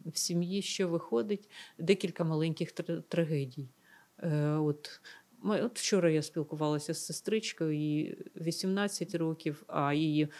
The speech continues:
малень-, е, молодший п'ятнадцять, і каже:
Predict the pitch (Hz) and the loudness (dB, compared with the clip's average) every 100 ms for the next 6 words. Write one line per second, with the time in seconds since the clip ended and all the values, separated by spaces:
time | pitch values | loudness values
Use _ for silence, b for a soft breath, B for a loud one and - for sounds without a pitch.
0 | B 165 151 160 165 175 175 170 175 165 | B 4 6 6 2 2 4 4 6 6
1 | 165 - 156 - 165 190 202 208 - 175 | 6 4 0 4 2 4 2 0 0 -2
2 | - 160 - 156 156 | -4 -2 2 2 2